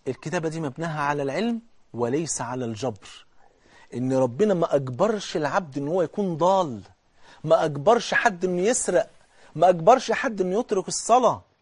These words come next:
ما أجبرش واحدة تمشي عريانة، ما أجبرش واحد يروح يزني، ما أجبرش واحد يروح يسرق ويرتشي ويتعامل بالربا، ما أجبرش حد على أي معصية يا جماعة الخير.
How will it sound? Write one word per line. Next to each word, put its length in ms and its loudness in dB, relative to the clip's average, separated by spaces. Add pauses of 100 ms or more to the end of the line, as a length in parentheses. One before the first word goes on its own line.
(680)
ما 180 2
أجبرش 360 2
واحدة 280 0
تمشي 280 -4
عريانة، 580 2 (400)
ما 120 6
أجبرش 360 4
واحد 240 2
يروح 240 0
يزني، 560 0
ما 140 2
أجبرش 340 0
واحد 220 2
يروح 180 -2
يسرق 360 0
ويرتشي 440 2
ويتعامل 400 4
بالربا، 400 2 (220)
ما 180 6
أجبرش 460 6
حد 380 2
على 260 6
أي 260 2
معصية 460 4
يا 60 8
جماعة 300 4
الخير. 400 -2